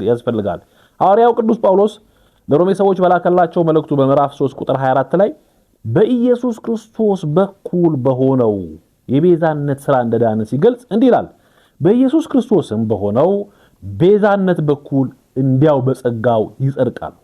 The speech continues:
በጸጋው ነው የጸደቅነው። ምን ማለት ነው በጸጋው የጸደቅነው ማለት? ክርስቶስ መጥቶ ለእኔና ለእናንተ እንዲሰቀል ያዋጣነው ነገር የለም። ጸጋ ማለት ይሄ ነው። ጸጋ ስጦታ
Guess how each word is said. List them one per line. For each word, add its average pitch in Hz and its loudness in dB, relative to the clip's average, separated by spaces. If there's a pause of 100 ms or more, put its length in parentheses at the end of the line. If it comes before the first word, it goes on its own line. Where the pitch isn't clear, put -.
(140)
በጸጋው 143 -2
ነው 123 -2
የጸደቅነው። 104 -8 (120)
ምን 214 4
ማለት 160 0
ነው 135 -2
በጸጋው 113 -4
የጸደቅነው 101 -6
ማለት? 90 -12 (520)
ክርስቶስ 190 -2
መጥቶ 170 -2 (100)
ለእኔና 165 0
ለእናንተ 139 -2 (120)
እንዲሰቀል 139 -2
ያዋጣነው 143 0
ነገር 120 0
የለም። 107 -2
ጸጋ 143 -2
ማለት 139 0
ይሄ 113 -6
ነው። 87 -14 (380)
ጸጋ 165 -2 (460)
ስጦታ 170 -2